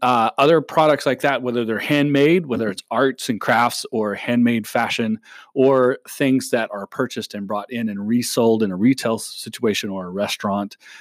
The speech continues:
uh, where the food's brought in, prepared for you, that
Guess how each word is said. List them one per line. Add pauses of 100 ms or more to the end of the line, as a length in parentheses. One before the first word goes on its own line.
(120)
uh,
where
the
food's
brought
in, (300)
prepared
for
you, (280)
that